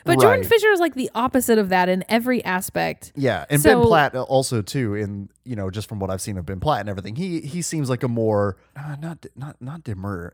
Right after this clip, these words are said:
Speaker 2: demure. That's not the right word, but, like, more m-,
Speaker 1: He's
Speaker 2: more
Speaker 1: not cool
Speaker 2: reserved,
Speaker 1: like
Speaker 2: more
Speaker 1: Jordan
Speaker 2: re-,
Speaker 1: Fisher.
Speaker 2: yeah,
Speaker 1: That's
Speaker 2: yeah.
Speaker 1: what it is. The, it's the cool factor.
Speaker 2: Right.
Speaker 1: But the characters of Evan Hansen and Mark Cohen have no cool. Like, that's the point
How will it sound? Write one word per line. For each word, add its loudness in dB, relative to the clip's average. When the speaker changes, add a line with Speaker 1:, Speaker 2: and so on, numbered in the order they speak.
Speaker 2:
demure. -8
That's -14
not -12
the -18
right -18
word, -16
but, -6
like, -4
more -2
m-, -20
Speaker 1:
He's 2
Speaker 2:
more 8
Speaker 1:
not 4
cool 10
Speaker 2:
reserved, -12
Speaker 1:
like 2
Speaker 2:
more 6
Speaker 1:
Jordan 4
Speaker 2:
re-, -2
Speaker 1:
Fisher. -2
Speaker 2:
yeah, -2
Speaker 1:
That's 2
Speaker 2:
yeah. 2
Speaker 1:
what 6
it 2
is. 0
The, 2
it's -6
the -2
cool 6
factor. -2
Speaker 2:
Right. 2
Speaker 1:
But 2
the -2
characters 0
of -4
Evan -2
Hansen -2
and -2
Mark -2
Cohen 2
have 2
no 6
cool. 6
Like, 0
that's 0
the -4
point -2